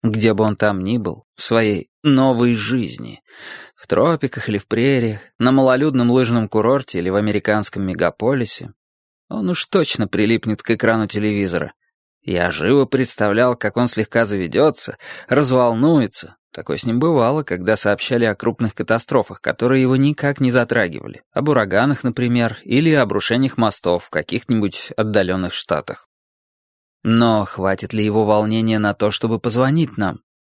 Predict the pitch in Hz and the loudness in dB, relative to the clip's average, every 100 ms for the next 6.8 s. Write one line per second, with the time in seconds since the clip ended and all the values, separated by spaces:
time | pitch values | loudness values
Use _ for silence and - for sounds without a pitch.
0 | _ _ _ _ 92 95 131 110 127 - | _ _ _ _ -4 -2 -2 -2 -6 -10
1 | _ - - - - - 123 139 139 127 | _ -18 -14 -12 -14 -2 2 4 4 2
2 | 131 156 147 139 127 127 127 - - 123 | 2 2 2 2 4 2 2 -2 -2 2
3 | 120 123 113 127 117 120 101 92 95 127 | 4 4 2 2 0 -2 -2 -2 0 2
4 | 165 107 90 117 101 117 139 123 - - | 2 -2 -4 -4 -2 0 0 0 -2 -2
5 | 85 143 139 123 - 117 113 135 - 110 | -2 2 2 2 2 0 0 -4 -6 -6
6 | - 139 - 151 117 82 78 | 0 0 2 2 4 0 -6